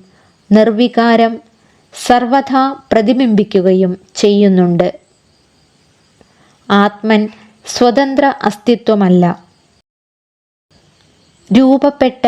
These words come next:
ബ്രഹ്മാണ്ടത്തിൽ നിന്നും ഭാവപ്പെട്ട പ്രകൃതിയിൽ നിന്നും നൈസർഗികമായി ഊർജതരംഗങ്ങൾ ആവാഹിക്കുകയും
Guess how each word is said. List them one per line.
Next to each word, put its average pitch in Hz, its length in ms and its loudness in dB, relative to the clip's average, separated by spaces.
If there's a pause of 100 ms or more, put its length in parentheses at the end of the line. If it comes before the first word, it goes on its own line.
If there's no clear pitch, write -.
(120)
ബ്രഹ്മാണ്ടത്തിൽ 233 800 0
നിന്നും 190 320 2 (720)
ഭാവപ്പെട്ട 214 760 -2 (140)
പ്രകൃതിയിൽ 214 580 0 (120)
നിന്നും 185 300 2 (960)
നൈസർഗികമായി 214 1300 2 (680)
ഊർജതരംഗങ്ങൾ 240 1160 2 (300)
ആവാഹിക്കുകയും 196 960 0